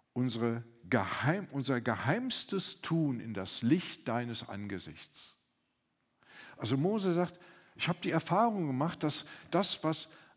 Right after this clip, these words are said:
am allergeheimsten ist, was kein Mensch kennt,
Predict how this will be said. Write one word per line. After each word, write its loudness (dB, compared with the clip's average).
am 0
allergeheimsten 0
ist, -4
was -2
kein 2
Mensch 0
kennt, -4